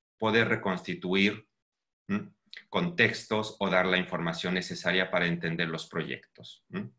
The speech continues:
A pesar de día, seguimos basa-, hoy seguimos basándonos en esta capacidad hipertextual, ¿m?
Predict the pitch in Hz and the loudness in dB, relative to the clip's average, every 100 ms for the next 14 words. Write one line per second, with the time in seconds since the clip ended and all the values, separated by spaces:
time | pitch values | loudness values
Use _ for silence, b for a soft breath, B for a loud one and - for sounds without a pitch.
0 | - - _ _ _ - 82 90 90 92 | -20 -20 _ _ _ -8 -2 0 2 2
1 | 98 87 85 85 85 85 78 76 - 95 | 2 0 0 0 -2 0 0 -2 0 4
2 | 98 117 - - 87 73 80 78 78 - | 4 2 -8 -12 -8 -6 -8 -8 -6 -2
3 | 87 82 92 98 87 82 82 87 - 78 | -2 0 -2 -2 -2 -2 -2 -4 -4 -2
4 | 78 - 85 87 - 98 - 87 - 85 | -2 0 2 2 0 -6 -2 -2 -2 -8
5 | - - 55 - _ _ 98 113 117 | -8 -6 -6 -6 _ _ -4 -4 -4